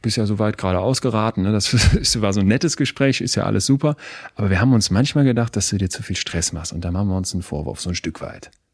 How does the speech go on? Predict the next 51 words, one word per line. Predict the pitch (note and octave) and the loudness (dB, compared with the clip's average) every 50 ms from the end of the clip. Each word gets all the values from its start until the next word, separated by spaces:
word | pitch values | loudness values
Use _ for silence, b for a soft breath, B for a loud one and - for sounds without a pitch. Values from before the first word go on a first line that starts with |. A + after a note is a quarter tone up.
| _ _ _ | _ _ _
Und | - F#2 | -10 -8
da | F2 | -6
hab | F2 F2 | -6 -6
ich | - - | -4 -2
gedacht, | A#2+ A#2+ C3+ C#3 - _ - - - _ _ _ _ _ _ _ _ _ _ _ _ _ _ _ _ - - _ _ - | 0 0 0 0 -2 _ -14 -20 -20 _ _ _ _ _ _ _ _ _ _ _ _ _ _ _ _ -20 -20 _ _ 0
„Ja, | D#3 D#3 C3 F2 - - - | 2 4 4 2 0 -4 -10
ich | E2 - | -4 -2
mache | G#2+ F#2+ F#2+ | -2 -2 -2
euch | F2+ | -2
den | - F#2+ F2+ | -4 -4 -2
Vorwurf | - - F#2 F2+ E2+ - - | -2 -2 0 0 0 2 2
nicht, | G2+ D#3 E3+ - - | 2 2 2 2 0
weil | E2+ F2 F2 | 0 -2 -2
ich | - - | -2 -2
weiß | D#2 F#2+ G2 - | -2 -2 -2 -2
auch, | F#2 | -4
dass | - F2+ | -4 -4
ich | F2+ - | -4 -2
dem | F2+ F2+ - | -4 -4 -4
viel | - G#2 | -4 -6
zu | F#2 - F#2 | -6 -6 -6
verdanken | - F2 E2+ E2 D#2+ F#2+ - | -6 -4 -2 -2 -2 -2 -2
hab, | D3+ D#3 - | -4 -4 -4
dass | - F#2+ - | -4 -4 -4
das | - G2 - | -4 -6 -4
Buch | - - G2 - | -4 -4 -4 -2
mir | F#2+ F2+ | -2 -2
jetzt | F2+ E2+ - - | -2 -2 -2 -6
gefällt | - F2+ - - F#2 G2 C3+ D3+ A#2 | -8 -6 -2 0 0 0 2 0 0
und | F#2+ | -2
dass | F#2 F2+ - | -2 -2 -4
ich | F2 - | -4 -4
so | - G2+ F#2 | -4 -4 -4
selber | F2 - F2 G2 G#2+ A2 | 0 0 2 2 2 2
so | G2 G2 | 0 -2
viel | - - G2+ | -2 -2 0
über | F#2+ F2+ - F2+ | 0 0 0 0
Hunger | A2 A#2+ B2+ | 0 0 2
gelernt | C3+ B2+ C3+ C#3 C3+ | 0 0 0 0 -2
hab, | B2+ - | -4 -6
ist | - G#2 - | -6 -6 -4
schön. | - - F2 F#2+ A#2+ D3+ E3 B B B B B B B B B B B B B B _ _ _ | -2 0 2 2 2 2 0 B B B B B B B B B B B B B B _ _ _
Aber | - F#2+ F#2 E2 D#2 | -6 -4 -2 -2 -2
ob | - - | -2 -4
das | G2+ F2+ - | -4 -4 -2
dann | - F#2 F2+ | -2 -2 -2
zwölf | E2+ - - F#2 F2 - | -2 0 0 -2 -2 -2
Stunden | - - E2+ E2+ G2 A#2 | -2 0 0 2 2 2
Schichten | - - C#3+ C3 - - C#3 | 2 2 0 0 0 0 2
sein | B2 B2+ B2+ C3 C3 | 2 4 4 4 4
müssen, | B2+ A#2+ - C3 C3 C3+ C#3+ C#3 | 2 2 0 0 0 0 -2 -4